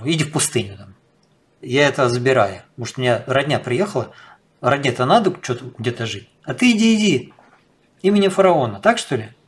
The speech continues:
Если хорошая, з-, самая лучшая, она обрабатывается. А если это плохая, ну, она стоит пустая. Ладно.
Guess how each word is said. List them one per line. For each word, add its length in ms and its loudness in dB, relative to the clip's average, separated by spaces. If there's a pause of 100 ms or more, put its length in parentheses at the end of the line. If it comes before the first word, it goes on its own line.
(1300)
Если 200 -2
хорошая, 420 2
з-, 140 -6
самая 380 0
лучшая, 340 -4
она 160 0
обрабатывается. 760 2 (360)
А 60 -4
если 180 -2
это 120 0
плохая, 500 0
ну, 160 -6
она 180 -6
стоит 380 -4 (160)
пустая. 500 -12 (2000)
Ладно. 360 -14